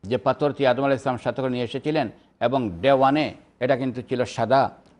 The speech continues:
বনি আদমের গুনার মাধ্যমে কালো হয়ে গিয়েছে এবং কঠিন কিয়ামতে আল্লাহ সুবহানাহু ওয়া তাআলা সে হজরে আসওয়াদকে উঠাবেন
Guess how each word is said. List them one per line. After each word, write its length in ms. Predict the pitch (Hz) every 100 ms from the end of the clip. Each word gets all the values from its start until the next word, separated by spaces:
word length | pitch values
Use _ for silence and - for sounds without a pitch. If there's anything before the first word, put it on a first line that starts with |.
| 95
বনি 240 | 117 127
আদমের 280 | 123 127 120
গুনার 260 | 92 139 139
মাধ্যমে 260 | 127 120
কালো 260 | 120 117 131
হয়ে 140 | 143
গিয়েছে 420 | 147 151 160 123 - - _
এবং 260 | 120 127 110 -
কঠিন 240 | 131 156
কিয়ামতে 480 | 156 123 123 123 143
আল্লাহ 220 | 120 120
সুবহানাহু 320 | 120 120 117
ওয়া 100 | 110
তাআলা 100 | 113
সে 180 | 107 127
হজরে 240 | 110 113
আসওয়াদকে 240 | 127 127 135
উঠাবেন 400 | 135 165 185